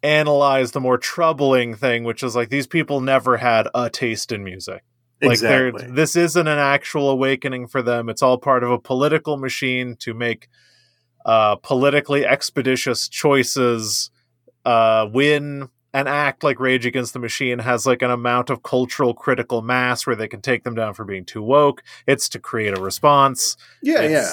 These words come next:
Speaker 2: yeah.
Speaker 1: it's, all of the G O P shit is much more insidious than people give it credit for.
Speaker 2: And that's why we'll stop talking about it now.
Speaker 1: That's why you have to,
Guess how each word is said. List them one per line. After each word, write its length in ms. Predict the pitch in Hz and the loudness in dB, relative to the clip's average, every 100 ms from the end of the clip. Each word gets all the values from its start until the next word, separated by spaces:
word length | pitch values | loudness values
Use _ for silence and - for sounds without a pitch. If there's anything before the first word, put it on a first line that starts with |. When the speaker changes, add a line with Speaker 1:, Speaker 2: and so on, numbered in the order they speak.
| - | -2
Speaker 2:
yeah. 60 | 143 | -2
Speaker 1:
it's, 300 | - - - _ - | -2 -10 -14 _ -2
all 260 | 151 196 220 | 0 2 0
of 120 | 185 | 0
the 80 | 185 | -2
G 260 | 147 165 | -2 0
O 100 | 156 | 0
P 220 | 147 139 135 | -2 -6 -6
shit 200 | - 127 | -2 -4
is 140 | 101 | -2
much 280 | 107 139 - | 0 0 0
more 200 | 139 135 | -2 -2
insidious 560 | 131 - 117 113 110 - | -2 0 0 2 -2 -4
than 160 | 113 | -6
people 300 | 117 107 110 | -4 -4 -2
give 180 | 98 101 | -2 -2
it 100 | 101 | -2
credit 300 | - 98 90 | -8 -10 -10
for. 480 | 82 98 87 82 - _ _ _ _ | -10 -8 -6 -6 -10 _ _ _ _
Speaker 2:
And 240 | 131 123 127 | -4 -2 0
that's 320 | 170 180 - | 0 -2 -2
why 180 | 143 156 | 0 0
we'll 200 | 117 101 | -2 -4
stop 440 | - 151 180 190 | -2 -2 -2 -4
talking 420 | - 196 202 127 | -2 -2 0 -4
about 320 | 101 92 90 98 | -4 -4 -6 -8
it 140 | 104 | -8
now. 560 | 139 147 143 104 101 - _ _ _ _ _ - _ | -4 -4 -4 -6 -12 -18 _ _ _ _ _ -20 _
Speaker 1:
That's 300 | 139 175 190 | 0 0 0
why 360 | 139 135 123 120 | 0 2 4 2
you 240 | 120 123 | 0 -2
have 320 | 123 131 127 - | 0 0 -2 -4
to, 600 | 139 123 120 117 113 | -2 0 0 0 0